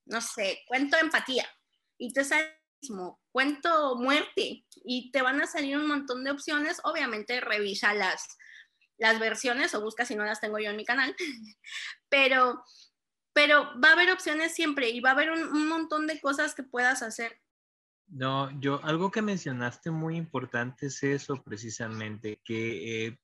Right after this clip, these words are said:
Speaker 2: principalmente para fomentar la lectura en los niños,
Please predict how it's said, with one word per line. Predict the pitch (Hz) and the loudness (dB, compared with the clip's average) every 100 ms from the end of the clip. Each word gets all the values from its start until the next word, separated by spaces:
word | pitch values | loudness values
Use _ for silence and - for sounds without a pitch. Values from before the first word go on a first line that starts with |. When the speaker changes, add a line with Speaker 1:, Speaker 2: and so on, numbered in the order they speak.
| _ | _
Speaker 2:
principalmente | 123 127 113 110 123 127 151 151 175 | -4 -4 -6 -8 -4 -4 -4 -6 -8
para | - 151 131 | -6 -4 -4
fomentar | - 113 107 104 - 110 117 139 160 - | -6 -8 -8 -12 -6 0 0 -2 -6 -8
la | 147 143 | -2 0
lectura | 131 - 123 123 | -2 -4 -6 -4
en | 143 | -4
los | 139 - | -6 -8
niños, | 117 120 135 | -10 -8 -10